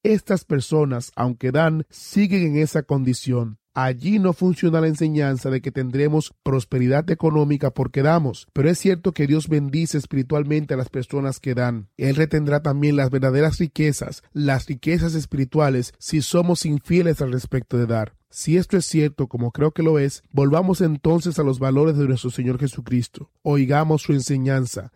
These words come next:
como la que hallamos en el Evangelio según Lucas, capítulo dieciséis, sobre el tema de la mayordomía, que no solo se refiere al dinero, sino también al tiempo, a la energía, a los dones y talentos y a todas las cosas que componen la vida de un ser humano.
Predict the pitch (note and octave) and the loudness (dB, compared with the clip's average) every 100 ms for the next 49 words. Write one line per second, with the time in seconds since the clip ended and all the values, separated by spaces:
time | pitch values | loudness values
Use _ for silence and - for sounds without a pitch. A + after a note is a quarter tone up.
0 | - C#3+ D3 C#3+ D3 C#3 E3 F3 E3 D3+ | -6 0 2 2 0 0 2 0 0 0
1 | C#3+ C3 B2+ D#3 D#3 - C#3 D3+ C#3+ D3 | 0 -2 -2 0 0 0 0 2 2 0
2 | - C3+ - C#3 A#2 C#3+ D3 C#3 C#3 B2 | 0 -6 -6 -6 -6 -6 -2 0 0 0
3 | C3 - D#3 B2 - _ - E3+ E3 C#3+ | -4 0 0 0 -6 _ -2 2 2 0
4 | D#3+ D3+ C#3 C3 C3 B2+ B2 B2+ C3+ B2 | 0 2 0 0 0 0 0 0 0 0
5 | - _ _ - E3+ G3 F#3 F3+ F3 D#3 | -4 _ _ 0 2 2 2 0 0 -2
6 | B2+ D3+ D#3 D3 C3+ C3+ C#3 B2+ - C3+ | -2 -2 0 0 0 2 2 0 0 -2
7 | C3+ C#3 C#3 C#3 C3 A2+ C#3 D#3 F3+ E3 | 0 0 0 0 -4 -6 0 0 0 0
8 | F#3 F3 - C3+ B2+ B2+ A#2 A2+ E3 F3 | 0 0 -4 -2 0 -2 -2 0 0 2
9 | E3+ E3+ _ - C#3 C3+ B2 D3+ E3+ E3+ | 2 -2 _ -6 -2 -2 2 2 4 2
10 | D#3+ D#3 C#3 C#3 D#3+ E3 E3 D#3 - D#3 | -2 -4 -2 0 0 0 -2 -4 -2 0
11 | D3 - F#3+ G#3+ F#3 E3 F3 E3+ D#3+ - | 0 0 2 2 0 -2 0 0 0 -4
12 | C#3 C3+ B2 D3 C#3+ C#3 B2 C#3 C#3+ C3 | -4 -4 0 0 2 0 -2 -2 -2 -4
13 | - C3 B2 A#2 G#2+ F2+ | -2 -4 -2 -4 -6 -10